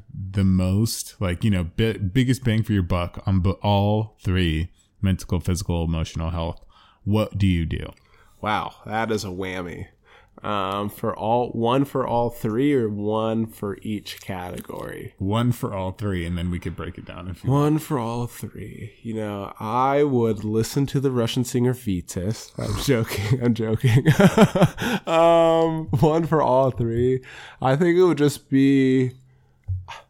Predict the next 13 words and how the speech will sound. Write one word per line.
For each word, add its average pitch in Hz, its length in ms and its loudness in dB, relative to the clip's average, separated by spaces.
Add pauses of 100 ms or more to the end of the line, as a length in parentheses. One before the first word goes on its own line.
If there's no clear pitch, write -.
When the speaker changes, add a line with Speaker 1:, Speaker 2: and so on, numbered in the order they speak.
(540)
Speaker 2:
I 123 60 -4
mean, 110 200 2
I, 117 200 2
this 123 260 0
is - 40 -10
gonna 123 180 2
sound 110 400 -2 (360)
different, 107 440 -2 (160)
uh, 110 60 -6
once 110 160 -4
again, 107 220 0
but, 98 140 -4
like, 113 320 -6